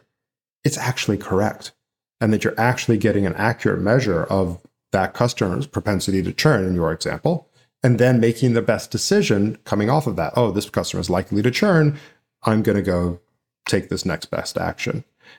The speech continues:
So again, we're very clear on this point. We're not calculating that metric. There's great tooling for doing that. We're making sure that that tooling has access to the best information so that when you calculate that metric, it's actually correct.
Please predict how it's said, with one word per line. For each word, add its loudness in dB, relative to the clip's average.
So 4
again, 0
we're 4
very 4
clear 0
on -2
this -4
point. -6
We're 2
not 0
calculating -2
that -6
metric. -8
There's -2
great 2
tooling 0
for -2
doing 0
that. -2
We're 6
making 2
sure 0
that -4
that 0
tooling 0
has -2
access -2
to -2
the 0
best -2
information 0
so -2
that 2
when 4
you 6
calculate -2
that 0
metric, -2
it's -2
actually -4
correct. -6